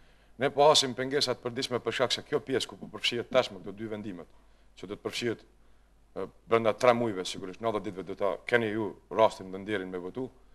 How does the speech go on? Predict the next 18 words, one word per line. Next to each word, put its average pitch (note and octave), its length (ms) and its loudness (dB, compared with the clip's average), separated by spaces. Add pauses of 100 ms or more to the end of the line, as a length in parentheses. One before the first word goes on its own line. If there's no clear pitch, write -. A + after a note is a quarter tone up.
(520)
atëherë A#2+ 400 6 (100)
asaj B2 240 0
pjesë B2 240 -2
qytetarëve A#2 480 0
po A#2 80 -6
ju A2+ 80 -4
him A2+ 160 -6
nak. A#2 240 4 (1200)
Njerëzit B2 240 -2
kanë - 680 -2 (440)
planifikime A#2 560 2
familjare, G#2+ 540 4
kanë A2 240 -4
nevoja A2 240 2
të G#2 80 -2
veta A2 160 -4
familjare G#2 480 2
dhe G#2 80 -2